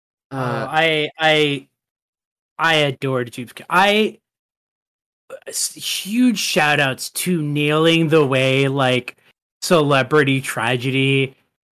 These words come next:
Speaker 2: is mined for comedy.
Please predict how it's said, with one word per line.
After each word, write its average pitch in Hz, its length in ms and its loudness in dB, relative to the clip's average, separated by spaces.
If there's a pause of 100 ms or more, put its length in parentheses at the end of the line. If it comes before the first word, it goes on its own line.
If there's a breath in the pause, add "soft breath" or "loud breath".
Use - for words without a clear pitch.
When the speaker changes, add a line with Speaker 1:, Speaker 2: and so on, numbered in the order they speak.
(300)
Speaker 2:
is 139 300 -4
mined 127 500 -2
for - 220 -10
comedy. 165 800 0